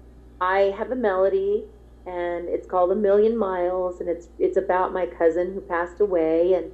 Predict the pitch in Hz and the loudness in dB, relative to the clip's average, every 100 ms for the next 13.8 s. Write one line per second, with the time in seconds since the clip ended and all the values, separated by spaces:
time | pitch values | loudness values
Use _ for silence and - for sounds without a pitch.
0 | - - - - 196 214 190 190 185 185 | -18 -20 -20 -4 4 6 6 6 6 4
1 | 180 - 175 180 185 170 - - - - | -2 0 2 4 4 2 -4 -20 -20 -20
2 | - - - - - - 233 220 214 233 | -20 -20 -20 -20 -20 -4 0 2 4 6
3 | 233 - 220 214 - - 220 202 190 208 | 4 4 4 4 0 -6 0 2 2 0
4 | 196 190 190 247 311 226 175 170 165 147 | 0 2 4 2 0 -2 -2 -2 -2 -2
5 | 143 156 - - 170 170 170 170 165 - | -2 -4 -6 -8 -8 -6 -8 -10 -12 -14
6 | - 202 190 185 196 240 240 240 208 190 | -4 0 2 2 -2 4 6 6 0 -4
7 | - 196 196 208 - 202 175 170 180 185 | -4 -4 0 -2 0 2 4 2 0 -4
8 | 185 175 180 180 - 190 180 175 180 180 | -6 -4 -6 -8 -2 0 0 -2 -2 -2
9 | 175 185 170 156 147 196 262 233 202 196 | -4 4 4 4 4 8 8 8 8 4
10 | - 185 180 180 175 - - - - - | 2 2 4 4 2 -6 -20 -20 -20 -20
11 | - - 202 196 - - 190 180 208 - | -20 0 4 4 2 -2 0 0 0 -2
12 | 226 202 190 185 - 196 196 180 175 180 | -2 0 0 0 -4 -6 -4 -4 -4 -4
13 | 190 190 - 190 214 392 - 170 | -6 -8 -6 -4 0 0 0 -4